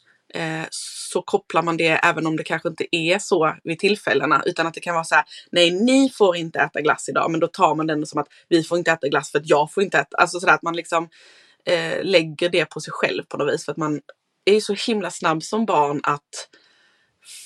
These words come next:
förstå liksom hur, hur man,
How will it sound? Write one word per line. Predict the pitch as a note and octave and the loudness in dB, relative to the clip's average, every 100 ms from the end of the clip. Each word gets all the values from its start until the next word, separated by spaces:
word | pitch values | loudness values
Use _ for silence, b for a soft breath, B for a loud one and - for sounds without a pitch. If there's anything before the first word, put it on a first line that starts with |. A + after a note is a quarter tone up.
| - | -8
förstå | F3 - - C4 G#3+ D#3 | -6 -4 -2 2 4 4
liksom | D#3+ D#3+ E3+ E3+ | 2 0 -4 -4
hur, | F#3 E3+ E3 D#3 | -2 0 0 -2
hur | - F#3 E3+ | 0 4 4
man, | E3+ D#3+ D#3 | 2 -2 -2